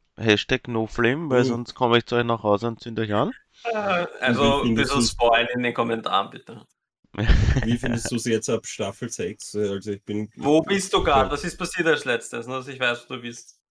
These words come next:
Speaker 1: Der, der John ist wieder aufgestanden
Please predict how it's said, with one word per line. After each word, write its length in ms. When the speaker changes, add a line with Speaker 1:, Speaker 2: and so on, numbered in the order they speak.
Speaker 1:
Der, 1500
der 480
John 260
ist 140
wieder 160
aufgestanden 720